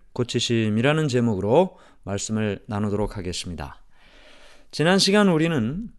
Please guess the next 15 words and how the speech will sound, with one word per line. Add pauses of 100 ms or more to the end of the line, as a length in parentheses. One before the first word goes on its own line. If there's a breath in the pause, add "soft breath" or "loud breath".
(960)
십구
장의
내용을 (360 soft breath)
여섯
차례
나누어서 (240 soft breath)
말씀을
함께
나눴습니다. (160)
예수님께서 (560 soft breath)
사마리아 (100)
우물가에서 (420 soft breath)
사마리아
여인을
만나시고